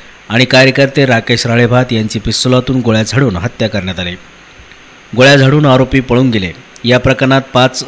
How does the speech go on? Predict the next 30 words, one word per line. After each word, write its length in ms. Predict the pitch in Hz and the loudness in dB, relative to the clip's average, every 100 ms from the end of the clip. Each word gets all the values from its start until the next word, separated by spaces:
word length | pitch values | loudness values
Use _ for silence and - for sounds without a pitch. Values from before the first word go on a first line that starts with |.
| 123 | -4
जणांना 420 | 120 147 127 98 | 0 2 2 -2
यापूर्वी 460 | 101 127 127 131 131 | -2 -2 -2 -2 -2
अटक 220 | 117 127 | -2 -4
करण्यात 340 | 110 98 95 | -6 -8 -8
आली. 140 | 92 90 - - - - - - - | -8 -10 -16 -20 -20 -20 -20 -14 -2
मात्र 200 | 127 139 | -2 0
मुख्य 320 | 139 143 156 | -2 0 2
आरोपी 340 | 147 147 147 | 2 2 0
गोविंद 320 | 143 131 120 123 | 0 0 0 2
गायकवाड 380 | 120 120 131 | 0 2 0
हा 140 | 117 110 | 0 -2
फरार 240 | - 117 107 | -2 0 0
होता. 300 | 98 92 87 - - - - - - - - - - | -4 -10 -12 -14 -20 -20 -20 -20 -20 -20 -20 -20 -8
पुणे 200 | 131 135 | 0 2
जिल्ह्यातील 440 | 123 131 135 131 135 | 4 2 2 2 0
मांडणगाव 540 | 123 117 123 123 123 120 | 2 2 0 0 -2 0
फराटा 280 | 120 117 123 | -2 0 0
या 160 | 120 | 0
गावात 320 | 117 117 117 - | -2 -2 -2 -2
तो 60 | 117 | -4
असल्याची 420 | 107 - 117 117 | -4 -2 -2 -2
माहिती 360 | 113 113 127 113 | -4 -4 -4 -4
पोलिसांना 500 | 123 131 143 143 143 | -2 0 0 0 -2
समजली. 460 | 113 104 90 92 90 - - - - - - - | -2 -6 -8 -10 -14 -18 -20 -20 -20 -20 -16 -2
त्यानुसार 400 | 139 143 151 143 | 0 2 2 2
सापळा 380 | 135 - 139 135 | 2 0 2 2
लावून 280 | 135 143 | 2 0
त्याला 200 | 135 120 | 0 0
पोलिसांनी 480 | 117 123 120 123 120 | 0 -2 -4 -2 -4
पकडले. 440 | 113 104 98 92 | -4 -6 -8 -8